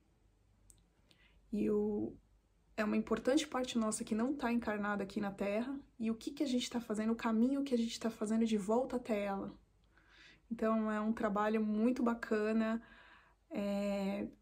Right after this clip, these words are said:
foi, esse estudo foi feito em cima de um grande mestre aqui no, brasileiro chamado Trigueirinho, um estudo que ele divulgou. É, e eu, enfim, tá lá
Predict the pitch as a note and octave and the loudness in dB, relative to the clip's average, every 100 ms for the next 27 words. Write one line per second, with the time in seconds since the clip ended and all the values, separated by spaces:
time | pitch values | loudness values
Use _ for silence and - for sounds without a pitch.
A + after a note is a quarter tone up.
0 | - - - A3 G#3+ G#3+ G#3+ - - - | -20 -16 -2 2 2 2 0 0 -2 0
1 | A3+ A3+ A3 G#3+ G#3+ G3+ - G#3 G#3+ - | -2 -2 -2 0 -2 -4 -4 0 0 0
2 | A#3 G#3 G3+ G3 G3+ G3+ G3 G3+ G3+ G3+ | -2 -2 -2 -2 -2 -4 -4 -4 0 2
3 | G#3+ A#3 A#3+ G3+ G3+ G#3+ A#3 A#3+ A3+ A3+ | 4 4 4 2 0 0 -2 0 0 0
4 | - - - - _ _ _ _ - F#3+ | -6 -20 -20 -20 _ _ _ _ -6 -4
5 | - G#3+ G#3 G#3+ G#3 G#3+ - A#3 - _ | -4 -2 2 2 4 2 -2 -6 -12 _
6 | _ _ _ _ _ G3+ A3 G#3+ G#3+ G3 | _ _ _ _ _ 2 4 4 2 2
7 | G3+ A3 A#3 A3+ - G3 G3+ G3+ A3+ A3+ | 4 6 6 4 0 2 0 2 0 4
8 | A#3 G3 G#3 A3 A#3 C4+ - - G#3 G3+ | 2 2 2 4 2 0 -4 -2 0 0
9 | - A3 A3+ A3+ A3+ G#3 G3+ G3+ G3 F#3+ | -2 -2 0 0 0 -2 -2 -4 -6 -4
10 | G3 G3 G#3+ A#3 - - _ _ _ _ | 0 2 2 2 -2 -16 _ _ _ _
11 | _ _ G3 F#3+ F#3+ F#3+ F#3+ F#3+ F#3+ - | _ _ -2 0 0 2 2 2 0 -4
12 | - _ _ _ - - B3+ - F#3+ F#3+ | -16 _ _ _ -8 -2 0 0 0 0
13 | - - _ - G#3+ G#3 G3 A3+ B3 | -4 -18 _ 2 4 6 4 4 -2